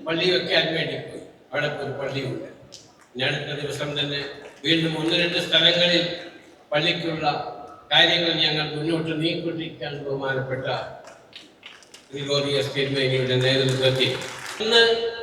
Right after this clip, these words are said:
വിശ്വാസികളും അവിശ്വാസികളും തമ്മിലല്ല പ്രശ്നം, ഇന്ന്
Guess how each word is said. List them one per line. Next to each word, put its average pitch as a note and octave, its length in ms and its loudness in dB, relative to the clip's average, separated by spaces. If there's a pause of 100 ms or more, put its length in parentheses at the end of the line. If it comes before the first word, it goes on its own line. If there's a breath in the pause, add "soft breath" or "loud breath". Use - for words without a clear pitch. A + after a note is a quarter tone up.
(200)
വിശ്വാസികളും - 840 4
അവിശ്വാസികളും B3 800 2 (120)
തമ്മിലല്ല A3+ 500 0 (560)
പ്രശ്നം, - 400 -12 (680)
ഇന്ന് D#3+ 140 -2